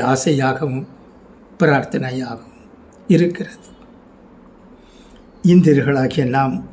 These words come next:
ஒருபோதும் மறந்துவிட முடியாது. நம் நாடு ஒரு பெரிய நாடு, நூத்தி நாற்பது கோடி மக்களை கொண்ட நாடு. இதை நம் நாட்டு,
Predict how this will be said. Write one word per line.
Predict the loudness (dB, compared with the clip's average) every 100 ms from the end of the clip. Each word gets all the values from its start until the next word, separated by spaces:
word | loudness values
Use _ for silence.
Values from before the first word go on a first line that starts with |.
| -20 -20 -2
ஒருபோதும் | 4 4 4 2 0 -4 -6 -14 -20 -6
மறந்துவிட | 0 2 4 4 2 0
முடியாது. | -4 -4 -6 -10 -14 -20 -20 -20 -20 -20 -20 -20 -20 -20 -12
நம் | -6 -2 0
நாடு | 0 0 -2 -6 -10 -20 -20 -20 -20 -20 -20 -20 -20 -20 -2
ஒரு | 0 2
பெரிய | 4 6 6
நாடு, | 2 -2 -8 -8 -6
நூத்தி | -4 0 0
நாற்பது | 0 -2 -4
கோடி | 0 0 0
மக்களை | -2 -2 -4 -6
கொண்ட | -2 0 0 -2
நாடு. | -4 -8 -14 -20 -20 -20 -20 -20 -20 -20 -20 -20 -20 -20 -20 -20 -20 0
இதை | 2 4 2 -2 -8 -20 -20 -20 -20 -20 -20 -20 -20 -4
நம் | 0 2
நாட்டு, | 2 -2 -4 -18 -20 -20 -20 -16 -4